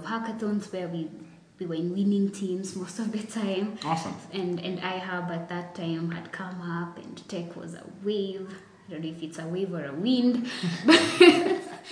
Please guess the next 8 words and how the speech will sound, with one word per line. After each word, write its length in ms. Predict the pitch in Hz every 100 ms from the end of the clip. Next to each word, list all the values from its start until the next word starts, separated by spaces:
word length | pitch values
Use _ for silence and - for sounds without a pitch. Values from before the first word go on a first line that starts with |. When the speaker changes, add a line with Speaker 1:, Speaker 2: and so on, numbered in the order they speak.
| - 392 - - - - - - - - -
Speaker 1:
so 260 | 359 - - - - -
we 220 | 302 339
felt 300 | 330 294 330
like 160 | 349 254
we're 100 | 226 233
in 60 | 226
the 140 | 214
right 260 | 226 262